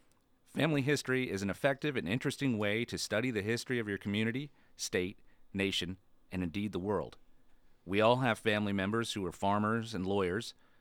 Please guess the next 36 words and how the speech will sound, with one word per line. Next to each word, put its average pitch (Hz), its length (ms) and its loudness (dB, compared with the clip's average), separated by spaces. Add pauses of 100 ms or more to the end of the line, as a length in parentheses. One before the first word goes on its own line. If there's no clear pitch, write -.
Some 107 280 2
were 113 120 4
military 120 500 4
heroes, 110 460 2
while 92 180 0
others 104 420 0
were 117 80 0
scoundrels. - 600 0 (560)
Studying 113 460 2
one's 107 200 2
family 120 540 -2 (320)
seems, 156 380 2
on 117 120 -2
the 120 120 2
outset, 135 340 0
a 117 40 2
narrow 139 340 2
search. 82 440 -6 (440)
It 98 120 -4
is 87 140 -4
really 104 260 0
the 85 80 -4
story 82 540 -4
of 78 140 -10
us - 100 -8
all, 80 340 -6 (680)
the - 60 -4
history 120 420 -2 (160)
of 95 120 -6
humankind. 127 580 -2 (800)
Today, 135 320 2
we 185 140 0
will 135 120 2
explore 160 440 0
a - 40 0
family 82 460 -6